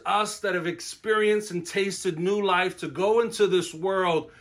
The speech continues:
and proclaim life to the death and brokenness that exists all around us, while there's people that are going to sleep hungry, while there's children who are not being properly educated, while there's systems that are aimed at keeping people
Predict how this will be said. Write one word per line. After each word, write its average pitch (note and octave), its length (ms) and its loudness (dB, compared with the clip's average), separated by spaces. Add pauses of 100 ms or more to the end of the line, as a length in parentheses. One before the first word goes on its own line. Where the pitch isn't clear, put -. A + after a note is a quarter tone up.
(140)
and F3 200 -2
proclaim F#3+ 640 0
life F#3 580 0
to F#3+ 120 0
the E3+ 100 -4
death G#3 420 0
and E3+ 160 -4
brokenness G3 600 0
that F3 140 -2
exists E3 420 -2
all F3+ 260 -2
around F3 440 2
us, - 340 -4 (500)
while F#3 220 4
there's F#3 200 -4
people A3+ 400 0
that G#3 120 0
are F#3+ 60 0
going F3+ 240 0
to E3 60 -2
sleep D#3+ 360 -6
hungry, A3 640 -2 (180)
while E3+ 180 2
there's E3+ 200 -2
children G#3+ 440 2
who F#3+ 120 2
are E3+ 100 4
not F#3 240 2
being F3+ 300 2 (180)
properly F3+ 500 2
educated, G#3 640 0
while E3+ 180 4
there's D#3+ 200 -2
systems A3 760 -2
that E3 160 2
are D#3 260 2
aimed G#3 460 0 (260)
at D#3+ 200 -4
keeping A3+ 480 -6
people G3 580 -2